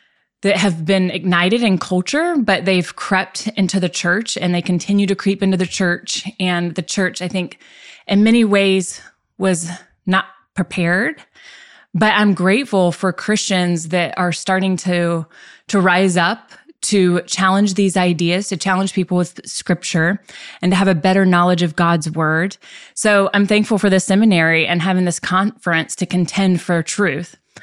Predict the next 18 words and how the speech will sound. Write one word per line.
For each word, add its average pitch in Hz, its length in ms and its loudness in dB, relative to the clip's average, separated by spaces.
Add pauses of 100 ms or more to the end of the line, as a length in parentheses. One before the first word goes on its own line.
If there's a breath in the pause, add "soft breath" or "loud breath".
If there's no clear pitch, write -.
(560 loud breath)
But 226 120 2
as 262 160 2
I 294 80 2
was 262 180 -2
preparing 180 800 -2 (260)
for 175 640 0
this 175 240 -4
conference, 170 800 -4
I 180 60 -2
was 185 220 0
reminded 190 640 2
of 180 140 -4
a 185 40 0
story 180 280 -2
that 175 80 -4
my 175 120 -2
grandfather 180 480 -2
tells 156 540 -6